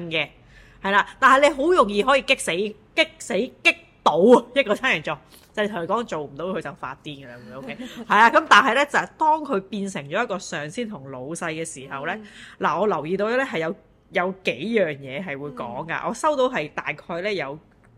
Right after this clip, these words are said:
Speaker 1: 嗱，兩三個啦，噉有啲係我，我冇印到出嚟啦，已經係。
Speaker 2: 嗯。
Speaker 1: 山羊上司呢，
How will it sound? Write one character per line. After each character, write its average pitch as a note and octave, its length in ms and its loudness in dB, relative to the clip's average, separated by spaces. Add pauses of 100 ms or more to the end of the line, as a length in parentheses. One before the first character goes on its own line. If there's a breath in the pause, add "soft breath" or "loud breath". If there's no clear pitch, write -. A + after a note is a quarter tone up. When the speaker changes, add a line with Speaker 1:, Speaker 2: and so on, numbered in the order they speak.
(160)
Speaker 1:
嗱， C3+ 240 -8
兩 C#3 280 -6
三 G3+ 320 -2
個 D3+ 220 -4
啦， D#3+ 200 -4
噉 G#3+ 120 -8
有 G3+ 100 -4
啲 G3+ 160 -6
係 C3+ 320 -10
我， D3 180 -12
我 D#3+ 60 -12
冇 D#3+ 220 -8
印 E3 240 -6
到 C#3+ 120 -10
出 F3+ 140 -8
嚟 A#2+ 140 -6
啦， B2+ 60 -10
已 B2+ 120 -14
經 D3 160 -12
係。 G#3+ 120 -14
Speaker 2:
嗯。 - 60 -20 (520 loud breath)
Speaker 1:
山 F#4+ 440 -6
羊 D3+ 260 -6
上 E3 360 -6
司 - 160 -12 (100)
呢， B3+ 140 -6